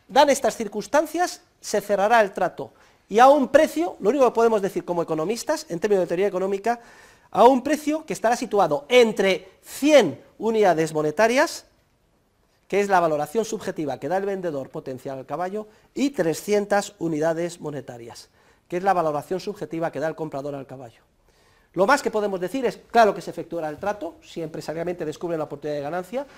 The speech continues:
porque hay desigualdad de valoraciones subjetivas y en sentido contrario, y el precio estará fijado entre cien y trescientos, entre la valoración subjetiva que da el vendedor potencial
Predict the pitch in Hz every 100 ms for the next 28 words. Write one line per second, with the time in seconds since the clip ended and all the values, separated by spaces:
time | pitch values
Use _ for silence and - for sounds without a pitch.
0 | - 165 156 165 185 151 - _ _ -
1 | 151 160 143 147 170 147 143 156 175 170
2 | 143 139 220 233 160 147 156 151 151 143
3 | 190 202 277 - - - 208 202 254 254
4 | 240 226 - 202 262 269 233 214 190 180
5 | - 302 392 415 190 165 147 - 180 135
6 | 143 - - - - - 202 214 220 208
7 | 202 202 269 311 339 254 240 202 160 180
8 | 226 214 196 190 170 175 175 170 - 277